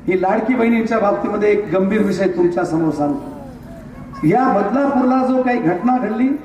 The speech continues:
त्या बदलापूरच्या घटनेमध्ये बाल ज्या विद्यार्थिनी जातात,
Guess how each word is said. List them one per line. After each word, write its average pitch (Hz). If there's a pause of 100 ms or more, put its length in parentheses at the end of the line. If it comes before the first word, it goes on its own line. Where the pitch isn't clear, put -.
(420)
त्या 208
बदलापूरच्या 202
घटनेमध्ये 202 (760)
बाल 240 (560)
ज्या 226
विद्यार्थिनी 240
जातात, 170